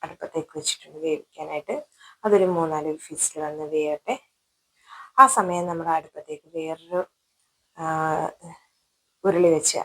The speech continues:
അതിലേക്ക് കുറച്ച് ഇഞ്ചി, വെളുത്തുള്ളി, പച്ചമുളക് എല്ലാം കൂടെ ചതച്ചിട്ട് നന്നായിട്ട് പച്ചമണം മാറുന്നവരെ വഴറ്റിയെടുത്തിട്ടുണ്ട്. അതിലേക്ക് ആവശ്യമായ സവോള നമ്മൾ ചേർത്ത് കൊടുത്തിട്ടുണ്ട്.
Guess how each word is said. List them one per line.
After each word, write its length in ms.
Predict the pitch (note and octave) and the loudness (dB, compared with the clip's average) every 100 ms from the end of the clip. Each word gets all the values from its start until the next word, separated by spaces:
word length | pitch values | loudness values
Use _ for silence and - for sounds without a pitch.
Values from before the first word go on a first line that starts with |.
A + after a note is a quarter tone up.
| - | -4
അതിലേക്ക് 380 | E3 E3+ E3 F3 - | -6 -4 -4 -6 -10
കുറച്ച് 240 | E3 - F3 | -8 -8 -6
ഇഞ്ചി, 220 | D#3+ D#3 E3+ | -8 -8 -6
വെളുത്തുള്ളി, 380 | D#3+ D3+ D3+ E3 E3 | -6 -6 -6 -6 -6
പച്ചമുളക് 500 | - - D3+ D3+ F#3+ - _ _ _ - | -12 -12 -10 -10 -10 -16 _ _ _ -4
എല്ലാം 180 | F3 D#3+ D#3 | -2 0 0
കൂടെ 120 | E3 - | 0 2
ചതച്ചിട്ട് 600 | D3+ - - D#3+ - E3 F3 | 0 -2 -2 -2 -2 -8 -8
നന്നായിട്ട് 460 | D3+ D3+ D#3+ E3 - | -8 -2 0 -2 -6
പച്ചമണം 440 | D#3+ - D#3 D#3 D#3+ | -12 -10 -10 -10 -8
മാറുന്നവരെ 400 | D3+ D3 D3 D#3 E3 | -10 -12 -20 -14 -12
വഴറ്റിയെടുത്തിട്ടുണ്ട്. 800 | D3 - D3+ D3 - - D3+ A3+ _ _ - - - - | -12 -4 -4 -4 -16 -20 -18 -18 _ _ -20 -20 -2 4
അതിലേക്ക് 320 | A3+ F#3 D#3+ | 6 6 4
ആവശ്യമായ 500 | D3 - D#3+ D#3 D#3+ A3+ C#4+ _ _ _ - - | -2 -6 -10 -10 -6 -6 -8 _ _ _ -2 4
സവോള 320 | F#3 E3 E3+ E3+ | 6 6 2 0
നമ്മൾ 220 | D3 D3 G#3 C#4 _ _ _ _ | -6 -8 -8 -10 _ _ _ _
ചേർത്ത് 240 | F#3 D#3+ D3+ | -2 0 -2
കൊടുത്തിട്ടുണ്ട്. 480 | D3 D3 - D#3 | -6 -8 -14 -10